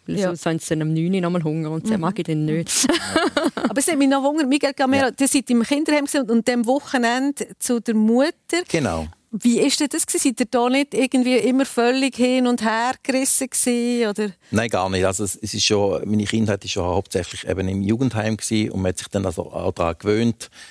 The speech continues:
Speaker 3: äh, an das Leben. Ähm, und am Wochenende eben zu der Mutter. Also ich bin auch am Wochenende immer gern zu der Mutter. Ähm, ja, es ist einfach mein Leben gewesen und man hat einfach das Beste daraus gemacht.
Speaker 2: Mhm.
Speaker 3: Es ist eigentlich, es ist gegangen, ja.
Speaker 2: Wie schaut ihr heute auf diese Zeit?
Speaker 3: Ähm, es ist wirklich spannend. Also, als ich im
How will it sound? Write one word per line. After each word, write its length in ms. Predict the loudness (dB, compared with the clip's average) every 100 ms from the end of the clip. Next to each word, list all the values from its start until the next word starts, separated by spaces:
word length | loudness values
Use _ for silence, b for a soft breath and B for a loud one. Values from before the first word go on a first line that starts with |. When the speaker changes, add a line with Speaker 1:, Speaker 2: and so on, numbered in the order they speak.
| B B
Speaker 3:
äh, 100 | -4
an 240 | -2 0 -2
das 160 | 0
Leben. 360 | 0 0 -2 -4 B B B -20 -4
Ähm, 520 | -2 0 0 -2 -4
und 180 | -2 -2
am 100 | 0
Wochenende 500 | -2 -4 -4 -2 0
eben 120 | -2
zu 120 | -4 -4
der 100 | 0
Mutter. 400 | 0 -2 -2 -4
Also 200 | -4 -10
ich 120 | -6
bin 140 | -2
auch 80 | -2
am 100 | -2
Wochenende 320 | -6 -4 -4 -2
immer 140 | -2
gern 280 | 0 0 0
zu 80 | 0
der 100 | 0
Mutter. 460 | 2 0 -2 -6 B B B B B B -4
Ähm, 400 | -2 0 -2 -2
ja, 240 | -2 -2
es 100 | -4
ist 120 | -4
einfach 220 | -4 -2 -2
mein 100 | 0
Leben 280 | 0 0
gewesen 280 | -4 -2 0
und 80 | 2
man 60 | 0
hat 120 | 0
einfach 160 | -4 -4
das 60 | -2
Beste 300 | -2 -2 -4
daraus 280 | -4 -6
gemacht. 280 | -2 -2 -2
Speaker 2:
Mhm. 100 | -8
Speaker 3:
Es 120 | -10
ist 100 | -8
eigentlich, 340 | -6 -6 -8 -20 -20
es 120 | -16
ist 140 | -12 -8
gegangen, 340 | -6 -4 -4
ja. 160 | -6 -8 -2
Speaker 2:
Wie 120 | 0
schaut 200 | 2 0 -2
ihr 120 | -4
heute 300 | -4 -8 -8
auf 140 | -12 -8
diese 180 | -10 -8
Zeit? 180 | -10 -12 -16 _ B B B B B B -4
Speaker 3:
Ähm, 260 | 0 2
es 120 | 0 0
ist 80 | 2
wirklich 340 | 0 0 -4
spannend. 400 | -2 -2 -2 0
Also, 180 | 0 0
als 140 | 0
ich 80 | 2
im 140 | 0